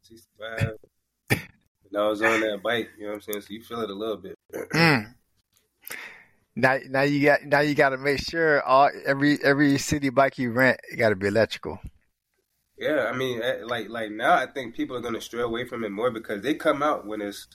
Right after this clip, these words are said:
Speaker 1: when it's warm outside. But I'm a
Speaker 2: Mm, yeah.
Speaker 1: faithful city bike rider. I ride it in, you know, in, in, uh, the sunny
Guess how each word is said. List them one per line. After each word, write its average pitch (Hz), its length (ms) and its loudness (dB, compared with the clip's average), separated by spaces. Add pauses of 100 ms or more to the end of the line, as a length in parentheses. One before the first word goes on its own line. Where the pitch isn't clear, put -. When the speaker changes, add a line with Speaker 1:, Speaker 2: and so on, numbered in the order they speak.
(260)
Speaker 1:
when 110 140 -4
it's 101 100 -8
warm 113 300 0
outside. 101 520 -4 (120)
But 98 60 -2 (260)
I'm 113 180 -6
a 98 60 -2
Speaker 2:
Mm, - 160 -10
yeah. 76 240 2
Speaker 1:
faithful 113 180 -8 (300)
city 110 360 -10
bike 101 280 -4
rider. 107 420 -4 (760)
I 101 100 -2
ride 104 280 2
it 98 100 -6
in, 101 360 -4
you 104 120 -6
know, 98 160 -2
in, 101 400 -8
in, 98 200 -8
uh, 95 220 -8 (100)
the - 80 -10 (120)
sunny 113 360 -4